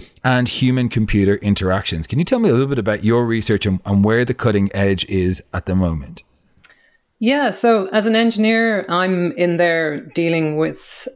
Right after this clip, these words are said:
Speaker 2: applications like speech recognition, speech synthesis, as you say. So those two sides of taking speech and understanding what was said,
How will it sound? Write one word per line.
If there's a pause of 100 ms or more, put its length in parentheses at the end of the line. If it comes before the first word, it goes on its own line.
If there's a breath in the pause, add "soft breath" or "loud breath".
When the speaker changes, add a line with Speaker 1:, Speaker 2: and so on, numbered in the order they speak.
(140)
Speaker 2:
applications
like
speech
recognition,
speech
synthesis,
as
you
say.
So
those
two
sides
of (420 soft breath)
taking
speech
and
understanding
what
was
said,